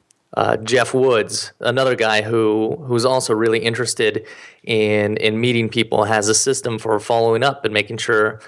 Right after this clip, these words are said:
uh, he, he, they stay top of mind. Um, Chris Bailey has a, has a great system for keeping things, um, uh, prioritizing things based off your, your time and your energy and your attention.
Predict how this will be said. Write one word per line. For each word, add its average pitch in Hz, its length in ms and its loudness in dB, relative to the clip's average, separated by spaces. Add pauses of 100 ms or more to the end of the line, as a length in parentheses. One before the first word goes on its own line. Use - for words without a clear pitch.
(380)
uh, 98 360 2
he, 107 320 0
he, 117 200 -2
they 117 240 -2
stay 110 280 0
top 107 280 0
of 110 80 -2
mind. 117 440 0 (120)
Um, 104 720 2 (880)
Chris 143 180 -2
Bailey 135 460 2
has 113 220 0
a, 113 140 2
has 117 140 0
a 117 60 0
great 117 460 -2
system 120 360 0
for 113 280 0
keeping 123 320 -4
things, 117 360 0 (480)
um, 101 640 0 (140)
uh, 120 120 2
prioritizing 123 800 0
things 110 320 -4
based 104 280 0
off 107 220 2
your, 104 320 0 (300)
your 113 100 0
time 117 380 0
and 110 100 0
your 110 120 0
energy 113 680 0
and 107 400 0
your 104 340 2
attention. - 540 -2